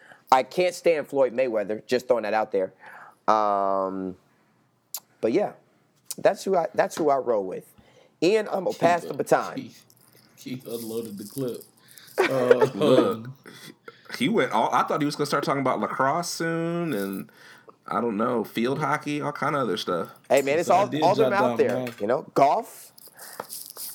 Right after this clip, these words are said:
Speaker 2: Get it.
Speaker 3: <laughs>
Speaker 2: Hey man, uh, let me just start with the, let me clarify. I've learned I have to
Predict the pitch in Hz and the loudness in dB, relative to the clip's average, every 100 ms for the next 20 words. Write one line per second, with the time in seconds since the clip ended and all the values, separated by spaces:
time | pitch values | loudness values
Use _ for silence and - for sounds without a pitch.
0 | - 120 160 123 - - 143 131 - 110 | -10 -2 0 0 -2 0 0 0 -2 -4
1 | - 113 - - - - - - - - | -2 -4 -6 -18 -18 -18 -20 -20 -20 -20
2 | 123 113 120 110 110 110 110 107 110 - | -12 -6 -4 -2 -4 -4 -4 -6 -10 -12
3 | - 139 135 131 127 127 - - - _ | 0 2 4 2 0 -2 -4 -18 -20 _
4 | - - 135 202 202 139 139 135 117 101 | -20 -8 2 6 6 4 0 2 2 2
5 | 90 - 107 98 - 95 90 - - - | -4 -10 -10 -10 -12 -14 -14 -16 -16 -16
6 | - - - _ - - - - - - | -16 -20 -20 _ -16 -16 -18 -20 -12 -4
7 | 151 131 120 110 98 - 90 78 76 - | -2 -2 0 -2 -2 -10 -12 -12 -14 -18
8 | _ - 117 107 117 110 101 101 101 95 | _ -8 -4 0 0 0 -2 -4 -6 -10